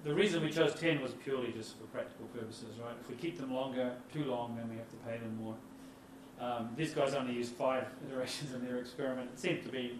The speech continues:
reasonably, a reasonable number. But yeah, I think you're, it could be, I mean, I don't know. Uh, you look at these things, these are just the aggregate. We're not looking at each individual, these are just the statistics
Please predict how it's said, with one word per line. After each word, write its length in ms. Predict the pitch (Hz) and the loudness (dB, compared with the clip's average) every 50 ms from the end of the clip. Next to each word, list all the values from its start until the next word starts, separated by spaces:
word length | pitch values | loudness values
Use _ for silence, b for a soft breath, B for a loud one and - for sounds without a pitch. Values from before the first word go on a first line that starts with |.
| 107 123 | -6 -4
reasonably, 540 | 123 131 135 131 117 120 113 110 113 110 110 107 - - - - - - - - - - - - - - | -2 -2 -2 -2 -4 -6 -4 -4 -4 -4 -4 -6 -8 -14 -16 -16 -16 -16 -16 -16 -16 -16 -16 -14 -8 -6
a 100 | 131 127 | -4 -2
reasonable 560 | 139 143 131 127 123 113 123 120 113 113 110 - - - - 131 | -2 -2 -2 -2 -4 -2 -2 -2 -4 -4 -6 -8 -12 -12 -12 -8
number. 260 | 123 123 120 117 113 110 | -6 -6 -4 -4 -4 -4
But 120 | 104 131 151 | -4 -2 2
yeah, 140 | 156 151 139 | 6 6 6
I 40 | 147 | 6
think 240 | - 156 139 123 123 | 4 0 -2 -2 -2
you're, 200 | 123 120 120 120 - - B B B B B B B B - | -4 -4 -4 -6 -8 -10 B B B B B B B B 0
it 180 | 180 180 180 - - - - | 0 2 2 0 -4 -6 2
could 240 | - 240 247 156 | 6 6 6 8
be, 220 | 151 165 165 151 156 | 8 8 8 10 8
I 60 | 170 | 6
mean, 120 | 180 190 196 | 6 6 6
I 80 | 196 190 | 6 6
don't 100 | 190 190 | 6 6
know. 260 | 196 185 160 139 - - - - - - - | 8 8 6 6 4 0 -6 -10 -12 -8 -2
Uh, 320 | 147 147 147 143 143 139 139 139 - - - - - - - - - - - - - - - - - 156 | 2 6 6 6 6 4 2 -2 -8 -12 -16 -16 -18 -16 -18 -16 -16 -16 -16 -16 -16 -16 -16 -12 -6 -2
you 100 | 156 151 | 0 2
look 140 | 151 147 - | 2 2 2
at 120 | - - | 0 0
these 240 | 147 156 160 156 - | 2 2 2 2 0
things, 460 | - 143 139 135 135 - - - - - - - - - - - - - - - - - - - - | -2 -4 -4 -4 -4 -8 -10 -10 -12 -12 -14 -16 -18 -18 -18 -18 -18 -18 -18 -18 -18 -18 -16 -2 0
these 140 | 160 156 143 | 2 2 2
are 40 | 139 | 0
just 240 | 131 123 120 - - | -2 -4 -6 -4 -4
the 100 | 127 120 | -2 -2
aggregate. 380 | 127 127 127 117 127 123 123 - 143 | -2 -2 -4 -4 -4 -4 -4 -4 -4
We're 80 | 143 | 0
not 220 | 143 151 139 127 143 | 0 0 0 0 -2
looking 220 | 139 135 135 123 | -4 -4 -4 -4
at 60 | 123 | -4
each 160 | 123 123 - 127 | -4 -4 -4 -4
individual, 500 | 123 120 120 175 185 180 147 151 139 135 | -6 -4 2 2 2 4 4 4 2 2
these 140 | 139 131 | 0 -2
are 60 | 131 131 | -4 -4
just 220 | 131 127 - - | -6 -6 -8 -10
the 60 | - | -12
statistics 680 | - - 120 - - 123 - - - 131 - - - | -12 -12 -12 -8 -6 -6 -6 -6 -8 -8 -8 -8 -12